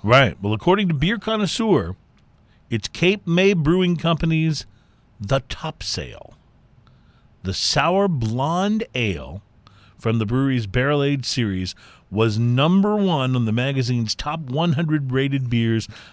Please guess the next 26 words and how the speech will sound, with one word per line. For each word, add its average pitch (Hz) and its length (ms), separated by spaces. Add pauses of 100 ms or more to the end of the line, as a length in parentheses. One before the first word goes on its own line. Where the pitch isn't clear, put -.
of 110 140
twenty 123 260
seventeen. 107 680 (320)
And 127 220
the 120 80
brewery, 143 480
which 131 220
is 120 120
located 170 440
at 123 180
Cape 185 300
May 165 260
Airport 151 480
in 135 140
Lower 160 180
Township, 156 680 (640)
was 117 200
second 196 480
runner-up 170 420
as 147 100
the 156 120
nation's 127 520
best 98 600 (180)
brewery 123 540 (180)
in 117 140
America. 127 520